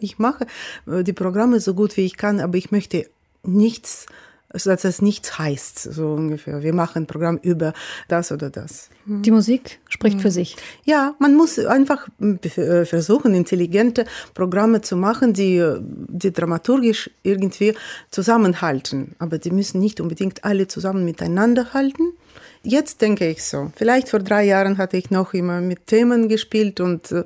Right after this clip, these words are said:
Speaker 1: in manchen Hinsicht ist das einfacher, wenn man ein Thema hat, muss man alles zu Thema, und dann ha-, holt man die Sachen, die dazu passen. Aber ich möchte was Besseres machen jetzt.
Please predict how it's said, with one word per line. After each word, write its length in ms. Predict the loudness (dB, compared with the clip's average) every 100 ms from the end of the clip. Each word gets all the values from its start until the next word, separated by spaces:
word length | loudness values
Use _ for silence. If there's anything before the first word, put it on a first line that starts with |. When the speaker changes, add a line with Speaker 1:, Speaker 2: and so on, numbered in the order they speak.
| -8 -20 -20 -20 0
Speaker 1:
in 240 | 4 6
manchen 400 | 6 4 4 2
Hinsicht 560 | 2 2 2 2 -4 -10
ist 220 | -6 -2
das 180 | -2 0
einfacher, 500 | 2 4 2 -2 0
wenn 120 | 2
man 180 | 2 0
ein 40 |
Thema 300 | 0 0 0
hat, 200 | -2 -4 -8 -18 0
muss 160 | 0 2
man 160 | 2
alles 360 | 2 2 0 -4
zu 120 | -4
Thema, 480 | 0 2 2 0 -2
und 200 | 0 4
dann 520 | 4 2 -4 -4 -2 -2
ha-, 160 | 0 4
holt 240 | 4 4
man 180 | 0 2
die 140 | 0
Sachen, 320 | 0 0 0
die 100 | 2
dazu 300 | 2 0 -2
passen. 440 | 0 0 0 0 -2 -6 -16 -8
Aber 300 | -2 -2 -2
ich 180 | -4 2
möchte 360 | 2 4 0
was 140 | 0 -2
Besseres 640 | -8 -2 -2 0 -2 -2
machen 320 | -2 -4 -4 -6
jetzt. 460 | -6 -10 -10 -10